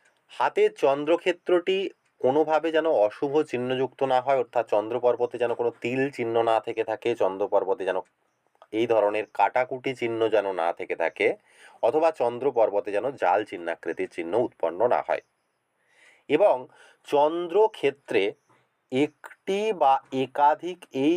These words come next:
ধরনের যদি আড়াআড়ি রেখা একটু গভীরভাবে থেকে থাকে, তাহলে এটি বোঝায় বাড়ির বাইরে গিয়ে আপনি যথেষ্ট আর্থিক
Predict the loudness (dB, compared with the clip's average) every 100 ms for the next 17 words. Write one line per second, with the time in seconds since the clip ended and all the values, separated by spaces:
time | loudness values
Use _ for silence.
0 | 0 2 2 2 -2 -4 -4 -4 -6 -4
1 | 2 4 4 4 2 2 -2 -4 -2 -2
2 | -2 -2 -4 -4 -4 -6 -2 -2 0 -2
3 | -4 -4 -4 -4 -2 -4 -6 -10 _ _
4 | _ _ _ _ _ _ _ -2 0 -2
5 | -2 -2 -2 -2 2 0 2 0 0 -4
6 | _ _ _ _ -6 2 2 2 -2 -4
7 | 0 2 2 -2 -6 0 2 2 0 -2
8 | 2 2 0 -8 -6 0 2 2 0 -6